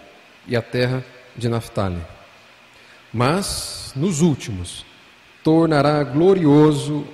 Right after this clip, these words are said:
o caminho do mar, além do Jordão, Galileia dos gentios.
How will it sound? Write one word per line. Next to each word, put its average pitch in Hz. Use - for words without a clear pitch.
o 160
caminho 113
do 110
mar, 95
além 127
do 107
Jordão, 92
Galileia 110
dos 101
gentios. 98